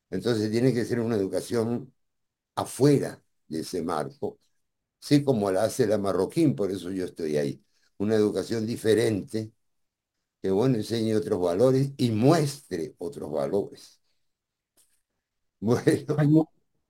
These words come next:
Speaker 2: pues muchísimas gracias, doctor. Realmente ha sido una conversación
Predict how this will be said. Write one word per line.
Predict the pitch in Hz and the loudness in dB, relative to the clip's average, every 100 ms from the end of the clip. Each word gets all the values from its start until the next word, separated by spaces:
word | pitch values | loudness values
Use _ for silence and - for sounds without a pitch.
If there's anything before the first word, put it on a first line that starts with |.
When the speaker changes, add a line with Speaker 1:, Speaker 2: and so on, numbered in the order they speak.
| _ | _
Speaker 2:
pues | 160 160 | 4 6
muchísimas | 165 156 160 185 180 | 6 6 6 6 8
gracias, | 160 175 185 | 8 8 6
doctor. | 175 175 185 | 4 4 6
Realmente | 185 185 185 | 6 6 6
ha | 196 | 4
sido | 175 202 | 4 4
una | 196 | 4
conversación | 190 156 143 165 | 4 2 2 2